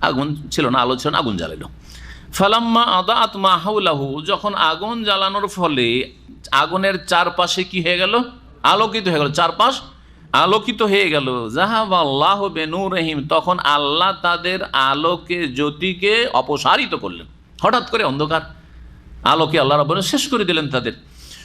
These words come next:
ওয়া তারাকাহুম ফি যুলুমাতিন লা ইউবসিরুন, এবং তাদেরকে অন্ধকার সমূহে, গভীর অন্ধকারে, যেহেতু বহু বচন ব্যবহার হয়েছে সেজন্য কি বলবো, গভীর অন্ধকারে তাদেরকে এমন অবস্থায় ছেড়ে দিলেন যে তারা কিছুই দেখছে না,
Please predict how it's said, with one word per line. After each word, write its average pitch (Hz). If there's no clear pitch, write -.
ওয়া 147
তারাকাহুম 220
ফি 190
যুলুমাতিন 175
লা 190
ইউবসিরুন, 170
এবং 185
তাদেরকে 196
অন্ধকার 185
সমূহে, 185
গভীর 214
অন্ধকারে, 120
যেহেতু 156
বহু 160
বচন 196
ব্যবহার 196
হয়েছে 202
সেজন্য 196
কি 165
বলবো, 190
গভীর 202
অন্ধকারে 196
তাদেরকে 165
এমন 170
অবস্থায় 214
ছেড়ে 180
দিলেন 156
যে 147
তারা 151
কিছুই 165
দেখছে 143
না, 92